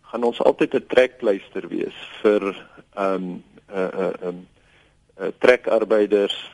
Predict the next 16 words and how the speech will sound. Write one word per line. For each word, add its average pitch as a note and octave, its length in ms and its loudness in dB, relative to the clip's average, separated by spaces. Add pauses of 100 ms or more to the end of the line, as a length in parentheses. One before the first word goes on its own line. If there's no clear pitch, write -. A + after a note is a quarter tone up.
vir - 80 -6
politieke G2 540 0
vlugtelinge. G2 760 0 (880)
En A2 220 -6
daarom, A2 640 4 (140)
ehm, G#2 340 -2
is A2 220 -2
daar, G2+ 320 2 (800)
ehm, G#2+ 640 0
min D3+ 260 2
wat C3 180 4 (720)
ons A#2+ 280 -6
regering C#3 500 2
kan G2 200 -6
doen G2+ 340 -4
om G2+ 420 0